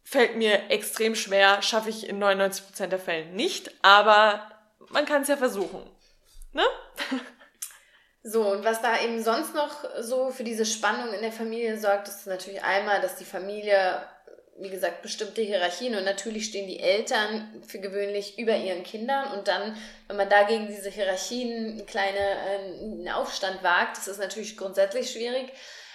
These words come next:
Speaker 2: Aber dann ist natürlich auch der Punkt, dass man in gewisser Weise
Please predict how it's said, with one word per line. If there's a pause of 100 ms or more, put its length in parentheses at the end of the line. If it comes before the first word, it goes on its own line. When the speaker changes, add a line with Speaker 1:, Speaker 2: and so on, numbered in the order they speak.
Speaker 2:
Aber
dann
ist
natürlich
auch
der
Punkt,
dass
man (240)
in
gewisser
Weise